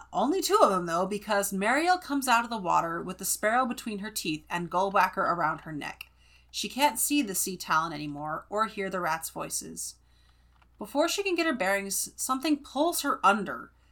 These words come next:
Thankfully, it's just Tarquin, who's a bit flustered at having been so deep underwater.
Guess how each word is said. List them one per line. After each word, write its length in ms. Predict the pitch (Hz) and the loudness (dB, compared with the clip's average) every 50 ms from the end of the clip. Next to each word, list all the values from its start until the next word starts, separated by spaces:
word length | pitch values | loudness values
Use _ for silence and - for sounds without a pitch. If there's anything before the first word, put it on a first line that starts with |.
| _ _ _ _ _ - | _ _ _ _ _ 0
Thankfully, 420 | 240 320 415 - - 403 381 330 | 0 2 2 0 0 0 2 2
it's 140 | 285 - - | 2 2 0
just 200 | 269 240 - - | 0 -2 -2 0
Tarquin, 640 | - 240 233 220 220 - 160 160 156 165 170 170 | 4 6 8 8 6 4 -2 -6 -6 -8 -10 -8
who's 160 | 185 196 196 196 | -6 -4 -4 -4
a 40 | 180 | 0
bit 220 | - 175 - - | 0 -2 -2 -2
flustered 420 | - - 240 240 - - 202 185 180 | -2 0 0 0 2 0 -4 -6 -6
at 60 | 185 | -8
having 320 | - - 202 202 196 190 | -2 0 0 0 0 -2
been 180 | 185 190 185 180 | -6 -6 -4 -2
so 200 | - - 190 180 | -2 -2 -2 -4
deep 280 | 175 - 175 170 - - | -4 -6 -8 -8 -10 -10
underwater. 680 | - - 160 160 156 165 160 160 151 151 165 175 180 - | -8 -8 -8 -8 -10 -10 -10 -8 -8 -10 -10 -14 -18 -20